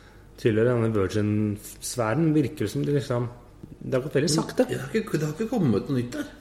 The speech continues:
Speaker 2: Altså,
Speaker 1: Nei.
Speaker 2: er det sånn, har, sitter de på, på, veldig på gjerdet og venter på at de skal,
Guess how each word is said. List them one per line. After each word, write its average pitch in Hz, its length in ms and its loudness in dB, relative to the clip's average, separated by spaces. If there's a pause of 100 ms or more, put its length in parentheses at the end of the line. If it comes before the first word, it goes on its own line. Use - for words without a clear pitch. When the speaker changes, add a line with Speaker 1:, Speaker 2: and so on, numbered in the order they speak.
Speaker 2:
Altså, 139 180 2
Speaker 1:
Nei. 117 140 0
Speaker 2:
er 117 160 2
det 151 80 6 (100)
sånn, 147 220 -2
har, 131 100 2
sitter 120 220 -8
de 131 140 0
på, 139 100 0 (180)
på, 127 120 -2 (720)
veldig 95 360 0
på 117 80 0
gjerdet 98 240 -2
og 107 60 0
venter 98 260 -6
på 98 220 -6
at 98 60 -10
de 107 80 -6
skal, 107 420 -4